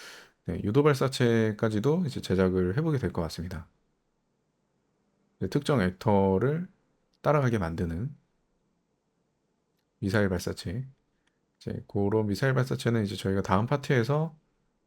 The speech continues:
어떤 폭발 플레이를 만드는, 네, 환경으로, 네, 활용을 또 할 거기 때문에 이번 파트에서 이런 간단한 플레이를 만들어서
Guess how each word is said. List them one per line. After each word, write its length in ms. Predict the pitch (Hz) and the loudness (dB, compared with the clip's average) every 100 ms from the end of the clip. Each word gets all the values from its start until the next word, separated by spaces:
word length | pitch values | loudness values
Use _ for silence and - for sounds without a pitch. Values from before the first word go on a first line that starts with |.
| - | -10
어떤 240 | 95 95 | -6 -2
폭발 1300 | 95 156 - 147 139 135 131 127 127 123 120 120 113 113 | -2 0 2 4 4 2 2 2 0 0 -2 -2 -6 -4
플레이를 360 | 147 139 131 | -2 0 0
만드는, 560 | 98 87 92 98 95 92 _ _ _ _ _ _ _ _ _ | -2 -2 -2 0 -2 -6 _ _ _ _ _ _ _ _ _
네, 180 | - 101 | -10 -8
환경으로, 720 | 98 127 131 123 101 107 131 - _ - | -2 0 2 2 0 -2 -4 -10 _ -12
네, 60 | 104 | -4
활용을 300 | 117 110 101 | -2 -2 -2
또 120 | 107 | -2
할 160 | 127 143 | -4 -2
거기 240 | 135 117 | -4 -4
때문에 440 | 95 87 95 113 - _ _ _ _ _ _ _ _ _ _ _ _ _ _ _ _ _ _ _ 107 | -6 -6 -6 -8 -10 _ _ _ _ _ _ _ _ _ _ _ _ _ _ _ _ _ _ _ -2
이번 280 | 95 107 135 | 0 0 0
파트에서 640 | 175 - 185 160 151 135 | 0 2 2 4 4 4
이런 720 | 101 104 107 107 107 104 95 | 2 0 0 0 0 -2 -2
간단한 380 | 95 104 110 110 | -2 2 4 4
플레이를 380 | - 190 180 170 | 2 4 4 2
만들어서 960 | 90 90 107 98 107 104 98 87 90 | 0 0 0 0 0 -2 -2 -4 -8